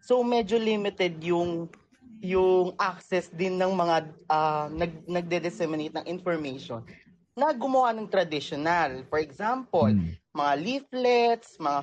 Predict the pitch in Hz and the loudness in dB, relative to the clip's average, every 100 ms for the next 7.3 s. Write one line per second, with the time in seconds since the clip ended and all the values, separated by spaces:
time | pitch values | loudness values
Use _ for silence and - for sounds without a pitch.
0 | - 190 226 247 240 220 214 214 170 170 | -2 0 2 2 0 0 -2 -4 -8 -6
1 | 160 156 247 262 254 - - _ 214 240 | -4 -4 -4 -6 -10 -12 -20 _ -2 0
2 | 247 247 247 240 202 208 202 202 180 - | 0 -2 -4 -4 0 2 2 0 -8 -18
3 | _ _ _ _ _ - 190 190 202 202 | _ _ _ _ _ -2 0 0 -2 -4
4 | 190 190 - 190 165 147 139 - - - | -6 -6 -6 -4 -4 -4 -6 -14 -20 -20
5 | _ _ 262 269 240 254 233 202 190 - | _ _ -8 -6 -4 -2 -2 0 -2 -2
6 | 175 156 165 143 135 120 - 131 120 120 | -6 -6 -4 -4 -4 -8 -8 -6 -6 -6
7 | 202 196 190 | 0 0 0